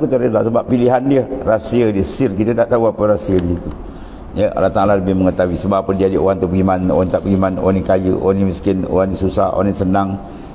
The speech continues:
Ya, semua tu ada hikmat. Ya, ma khalaqta hadza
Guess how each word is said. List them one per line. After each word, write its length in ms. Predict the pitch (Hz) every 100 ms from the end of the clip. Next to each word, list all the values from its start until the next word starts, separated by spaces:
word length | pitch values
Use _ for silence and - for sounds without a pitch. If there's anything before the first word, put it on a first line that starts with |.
| -
Ya, 160 | -
semua 240 | - 139 147
tu 160 | 139
ada 80 | 120
hikmat. 480 | 123 120 - 95 - - - - - - -
Ya, 240 | 104 113 -
ma 240 | 85 107 98
khalaqta 480 | 104 110 101 101 104
hadza 400 | 113 95 101